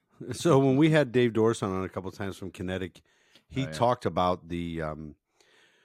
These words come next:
Speaker 1: I guess the differences and difficulties of feeding and, and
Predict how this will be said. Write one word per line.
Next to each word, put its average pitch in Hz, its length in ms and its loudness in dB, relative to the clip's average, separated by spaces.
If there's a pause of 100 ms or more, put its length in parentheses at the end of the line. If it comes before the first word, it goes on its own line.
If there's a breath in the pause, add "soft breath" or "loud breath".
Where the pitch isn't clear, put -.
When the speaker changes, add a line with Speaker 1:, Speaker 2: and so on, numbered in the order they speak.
(680 soft breath)
Speaker 1:
I 165 80 -6
guess 214 260 -2
the 139 140 2
differences 131 600 0
and 110 140 0
difficulties 107 720 0
of 92 220 0
feeding 95 760 -6
and, 92 200 -6
and 87 360 -8